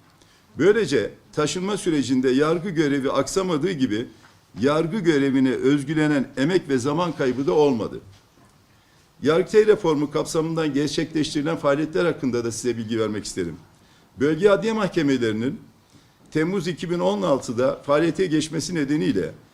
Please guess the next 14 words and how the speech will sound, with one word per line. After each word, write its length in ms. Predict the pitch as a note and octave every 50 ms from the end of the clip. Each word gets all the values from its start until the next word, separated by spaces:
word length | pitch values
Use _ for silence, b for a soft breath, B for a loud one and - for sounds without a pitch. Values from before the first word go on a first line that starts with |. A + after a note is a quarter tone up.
| b b b b b b
Yargıtay 580 | F2 A#2+ D3 D#3+ F#3 F3 - - F#3 F3+ D#3 E3+
yeniden 300 | F#3 F#3+ F#3+ C#3+ C#3+ C3
yapılandırma 680 | C3 C3+ D3 C#3+ - D#3 D#3+ D#3 D#3 D#3 D3+ D3 E3+ D#3+
sürecine 480 | - - C3+ C3 C3 A#2 C3+ C3+ D#3 D#3
girmiştir. 560 | C3+ C#3+ C3+ C3+ A#2+ - - - D#2+ - - - - b b b b b b b b b b b
Bu 100 | G#3+ A3+
kapsamda 760 | - G3+ F3+ D3+ - - D#3+ C#3 A#2+ A#2 A2+ B2 C#3 D#3+ E3 - - _ _ -
şu 200 | - - - A#3+
gelişmeler 560 | G3+ F#3 D#3+ D3 C#3+ - C#3+ C#3+ C#3 C3+ B2+ A#2+
yaşandı. 520 | A2+ G#2 - - G2+ F2+ E2 C#2+ C2+ - - - _ _ _ b b b b b b b b b
Kırk 240 | - F3 E3 D#3+ E3+
altı 340 | E3 E3 E3 E3 G3+ F3+ D#3
daireli 400 | D#3 D3 C#3+ C#3+ C#3 C#3 C3+ C3+
Yargıtay'dan 800 | C3+ C3+ C#3 C#3+ C#3 C#3 - D3 C#3 B2+ B2+ D3 E3 F#3 G3+